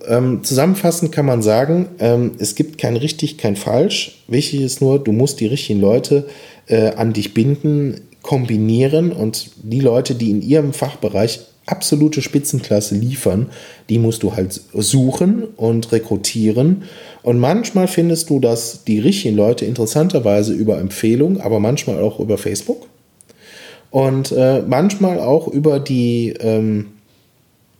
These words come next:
äh, gute Qualität und gute Arbeit, die manche in anderen Bereichen schon geliefert haben,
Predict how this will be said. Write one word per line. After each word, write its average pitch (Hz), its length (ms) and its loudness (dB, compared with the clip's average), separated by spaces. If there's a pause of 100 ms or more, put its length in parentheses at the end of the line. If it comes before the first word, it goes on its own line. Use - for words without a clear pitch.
(320)
äh, 107 160 2
gute 165 340 2
Qualität 131 600 0
und 104 140 0
gute 156 320 0
Arbeit, 123 320 2
die 92 60 -2
manche 107 340 0
in 98 100 -4
anderen 107 380 0
Bereichen 95 420 0
schon 92 200 0
geliefert 101 420 0
haben, 113 240 0